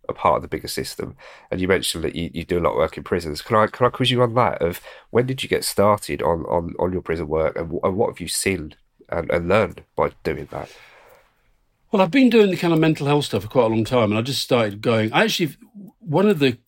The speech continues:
Speaker 2: key moments on that, I went to, I got invited to an event at Lambeth Palace by the Archbishop, um, and just went along, and it was a, it was a kind of musical thing, and,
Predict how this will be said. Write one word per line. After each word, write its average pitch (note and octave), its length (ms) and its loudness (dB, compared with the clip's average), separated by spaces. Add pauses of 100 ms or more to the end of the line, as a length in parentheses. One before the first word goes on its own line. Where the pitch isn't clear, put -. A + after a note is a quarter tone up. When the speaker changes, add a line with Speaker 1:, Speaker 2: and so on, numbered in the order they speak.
(120)
Speaker 2:
key D3+ 200 0
moments A2+ 440 2
on G2 140 0
that, A2 220 2
I G#2+ 60 -2
went D3+ 300 -2
to, - 180 -4
I B2 60 -2
got D#3+ 160 0
invited B2 540 -4
to G#2 560 -4 (160)
an G#2 80 -6
event G#2+ 560 -6 (100)
at - 540 -8
Lambeth G#2+ 400 -4
Palace - 340 -2
by F#2+ 220 -4
the G2 120 -4
Archbishop, G2 540 -8 (1120)
um, F#2+ 640 -2 (260)
and G2+ 340 -2
just G#2 140 -6
went A2 180 -2
along, G2 380 0
and F#2 80 -4
it F2+ 80 -10
was G2 220 -8
a, F#2 240 0
it G#2+ 60 -6
was G#2 120 -10
a A2 40 -12
kind G#2+ 180 -6
of F#2+ 40 -4
musical A2 520 -4
thing, A2 480 -4
and, F2 260 -12